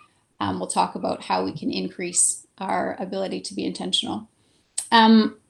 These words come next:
up to forty percent of the time. So just kind of in the regular pop-, population, placebo is very, very effective. But alternatively, there's also the nocebo effect, which is where they have a negative occurrence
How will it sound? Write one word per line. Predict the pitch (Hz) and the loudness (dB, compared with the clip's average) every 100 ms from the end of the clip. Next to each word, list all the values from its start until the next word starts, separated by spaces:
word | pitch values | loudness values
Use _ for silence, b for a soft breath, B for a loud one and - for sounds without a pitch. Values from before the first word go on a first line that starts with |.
| _ _ _ _ _ _ _ - | _ _ _ _ _ _ _ 2
up | - | 4
to | 277 | 2
forty | - 269 269 285 | 0 2 4 4
percent | 285 262 233 214 | 2 0 0 -2
of | 208 | -4
the | 196 | -10
time. | 214 196 - 220 | -8 -8 -8 -8
So | - | -4
just | 226 240 - | -2 -2 0
kind | 226 | 0
of | 220 | 0
in | 202 | -4
the | |
regular | 175 196 240 247 | -4 -4 -2 -4
pop-, | 247 202 202 _ _ | -2 -4 -6 _ _
population, | 196 196 196 185 214 285 311 | -2 -2 -2 -4 0 0 0
placebo | 220 220 220 226 262 | -4 -6 -6 -4 -2
is | 220 - - | -2 -4 -14
very, | 185 180 196 196 190 | -16 -4 -2 -2 -4
very | 185 214 214 | -6 -8 -10
effective. | 208 - - - - - B B B B _ _ _ | -12 -14 -12 -12 -12 -14 B B B B _ _ _
But | 262 | 6
alternatively, | 247 240 262 330 349 294 220 202 190 | 6 4 2 4 6 4 0 -2 -4
there's | 196 196 | -4 -2
also | 208 220 311 | -4 -2 -2
the | 262 226 | 0 0
nocebo | 208 202 190 214 285 277 - 185 175 180 - | 0 0 0 0 2 0 -2 -6 -6 -6 -8
effect, | - - - - - - | -10 -14 -14 -12 -14 -10
which | - 220 240 | -4 0 4
is | 226 220 - - _ _ - | 4 4 0 -2 _ _ -6
where | 220 226 214 | 0 2 2
they | 214 | 0
have | 214 208 | 0 0
a | |
negative | 196 190 240 320 277 196 | -2 -2 0 0 0 -2
occurrence | - - 170 185 262 - - | -10 -8 -6 -6 -6 -10 -12